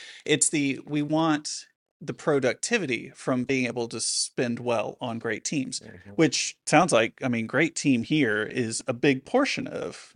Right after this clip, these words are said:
Speaker 1: you know, D C and Crazy,
Speaker 2: Yeah,
Speaker 1: right?
Speaker 2: absolutely. Yeah. And I, I, I, I, to, and by the way, thank you for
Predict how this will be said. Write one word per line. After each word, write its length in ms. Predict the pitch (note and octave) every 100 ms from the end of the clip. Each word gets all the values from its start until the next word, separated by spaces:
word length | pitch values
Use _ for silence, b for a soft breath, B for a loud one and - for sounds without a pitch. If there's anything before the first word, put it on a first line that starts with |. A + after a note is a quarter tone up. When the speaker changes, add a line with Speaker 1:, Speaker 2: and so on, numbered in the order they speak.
| -
Speaker 1:
you 80 | A2+
know, 320 | G#2 A2 - _
D 120 | C#3
C 280 | A2+ - -
and 300 | B2+ C3 - - -
Crazy, 340 | - A#2+ G#2+
Speaker 2:
Yeah, 40 | A2
Speaker 1:
right? 220 | C3+ G#3
Speaker 2:
absolutely. 460 | D3+ D3+ F3 F3+ D3+
Yeah. 180 | D#3+
And 80 | D#3+
I, 140 | D#3 E3
I, 240 | - D#3 -
I, 240 | C#3 C#3+
I, 80 | C3+ - _ C3+
to, 360 | - - C#3 C#3
and 340 | C3 B2+ A#2+ A#2 _
by 200 | A2+ A#2
the 80 | A#2
way, 200 | A2 G#2+
thank 260 | G2+ A2+ G#2
you 120 | G#2
for 320 | - G#2+ F#2+